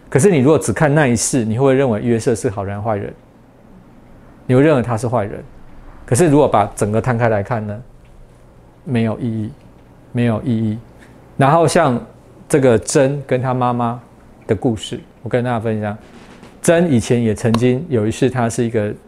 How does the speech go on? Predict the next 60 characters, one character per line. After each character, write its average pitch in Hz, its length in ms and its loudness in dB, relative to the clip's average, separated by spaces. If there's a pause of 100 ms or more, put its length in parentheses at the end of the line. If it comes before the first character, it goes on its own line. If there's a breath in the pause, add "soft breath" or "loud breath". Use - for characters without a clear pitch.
(120)
呃， - 80 -12 (400)
反 131 180 2
正 165 80 4
她 165 160 2
是 165 120 2
带 143 300 0
兵 120 240 -2
去 135 120 -4
打 113 240 -6
仗， 113 260 -4 (600 soft breath)
她 156 160 2
曾 120 320 0
经 127 280 -4
很 101 260 -6
残-， 113 320 -6 (220)
很 110 140 -6
残 113 220 -4
忍 107 140 -6
的 104 120 -8
杀 110 260 -4
害 113 200 -4
她 107 340 -8 (200)
现 117 340 -4
在 107 140 -4
的 98 100 -8
妈 95 180 -10
妈。 98 200 -14 (800 soft breath)
她 151 120 -2
现 170 200 2
在 165 100 4
的 147 60 2
妈 131 120 2
妈 131 120 0
知 127 120 -6
不 120 40 -4
知 127 40 0
道 123 80 2
这 120 120 -6
件 113 140 -2
事？ 110 200 -6
潜 101 300 -6
意 113 100 -6
识 107 200 -8
知 - 180 -14
道， - 240 -12 (440 soft breath)
所 - 140 0
以 151 40 2
她 160 120 -2
妈 160 180 -2
妈 147 140 -2
在 143 140 0
这 127 200 -2
事 117 200 -6
对 131 180 -2
她 110 220 -4 (140)
非 123 220 -2
常 107 200 -6
的 98 80 -8
不 110 120 -8
好。 - 220 -12